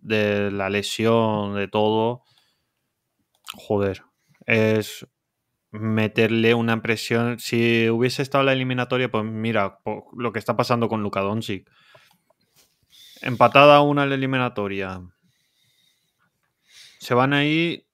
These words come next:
realmente en el tercer partido no se juegan nada. Acaba de salir que no va a jugar el tercero.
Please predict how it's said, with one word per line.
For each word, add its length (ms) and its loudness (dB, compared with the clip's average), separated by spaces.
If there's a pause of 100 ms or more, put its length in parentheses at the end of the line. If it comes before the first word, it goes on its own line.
(200)
realmente 680 0
en 80 0
el 120 0
tercer 320 -4
partido 320 0
no 80 -4
se 100 -10
juegan 300 -2
nada. 200 -4
Acaba 200 0
de 60 2
salir 300 -4
que 80 -4
no 80 -4
va 60 0
a 40 -4
jugar 220 -2
el 80 -6
tercero. 480 -12